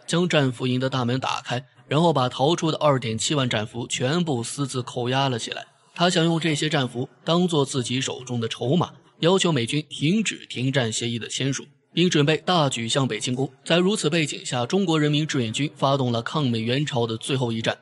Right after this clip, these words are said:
京城战役。这一战也被称为志愿军在朝鲜战场上打的最富裕的一仗。人们普遍认为这一战是单方面的碾压，但此时的南韩犹如困兽，在绝境中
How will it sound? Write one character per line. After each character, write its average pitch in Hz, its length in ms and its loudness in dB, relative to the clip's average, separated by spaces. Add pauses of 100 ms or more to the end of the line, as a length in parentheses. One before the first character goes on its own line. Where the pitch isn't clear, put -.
(140)
京 196 300 2
城 117 240 -4
战 113 180 -2
役。 - 160 -10 (300)
这 214 100 4
一 160 140 2
战 113 240 0
也 143 120 2
被 170 140 2
称 165 180 -2
为 147 160 2
志 165 140 0
愿 131 160 2
军 147 220 -2
在 139 180 0
朝 139 220 2
鲜 131 160 -2
战 135 200 0
场 117 200 -4
上 123 180 -2
打 110 160 -2
的 110 120 -4
最 151 220 -2
富 151 300 -2
裕 113 100 -2
的 107 80 -6
一 110 140 -6
仗。 113 160 -6 (300)
人 151 120 4
们 208 120 4
普 151 200 -2
遍 170 200 4
认 156 120 4
为 139 160 2
这 180 140 2
一 139 140 2
战 127 180 0
是 - 160 -6
单 160 260 2
方 151 200 2
面 139 120 4
的 117 120 0
碾 107 180 -6
压， 123 180 0 (160)
但 170 200 2
此 151 180 0
时 156 100 -2
的 151 120 2
南 143 200 2
韩 139 220 0
犹 131 140 0
如 135 120 0
困 139 240 -2
兽， 117 220 -2 (180)
在 139 200 4
绝 147 260 2
境 170 180 0
中 131 140 0